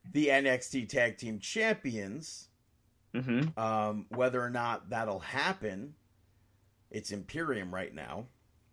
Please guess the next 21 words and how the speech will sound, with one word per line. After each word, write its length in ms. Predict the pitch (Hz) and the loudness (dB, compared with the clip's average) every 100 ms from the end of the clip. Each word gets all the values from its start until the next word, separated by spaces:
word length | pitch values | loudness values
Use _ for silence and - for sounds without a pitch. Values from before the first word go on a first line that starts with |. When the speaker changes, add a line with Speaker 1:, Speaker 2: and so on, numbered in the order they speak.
| _ _ _ _ _ 113 | _ _ _ _ _ 6
Speaker 2:
Okay. 400 | 120 - 90 127 - - - - - - 120 | 8 8 6 4 -14 -20 -20 -20 -20 -12 4
Speaker 1:
They 200 | 165 180 | 6 6
could 380 | 175 175 151 - | 8 6 6 4
somewhat 500 | 180 156 156 147 123 123 | 6 6 8 8 8 2
rule 560 | 147 151 139 120 117 113 | 6 8 8 6 -2 0
with 360 | 123 127 123 - - _ _ - _ _ _ _ - | 8 8 6 -4 -14 _ _ -20 _ _ _ _ -4
three 360 | 143 156 147 131 | 2 6 10 10
of 200 | 123 113 | 8 4
the 100 | 110 | 2
titles 460 | 123 123 117 107 | 6 8 6 0
of 80 | 113 | 0
N 140 | 113 104 | 0 2
X 220 | 90 - | -2 0
T, 320 | 160 110 - - _ _ - | 0 0 -4 -20 _ _ -4
because 680 | 123 110 104 98 - - - _ _ _ _ _ _ _ _ _ _ _ - | -2 4 4 4 -2 -6 -12 _ _ _ _ _ _ _ _ _ _ _ -12
Santos 640 | - 160 139 123 127 113 143 | 0 6 8 8 6 6 8
Escobar 720 | 170 - 139 110 107 95 85 | 8 10 8 10 8 8 6
is 200 | 110 104 | 2 0
the 100 | 107 | 0
Cruiserweight 560 | - 185 123 107 95 | 6 8 8 4 4
Champion. 500 | - 85 65 - - | 0 -2 -4 -10 -16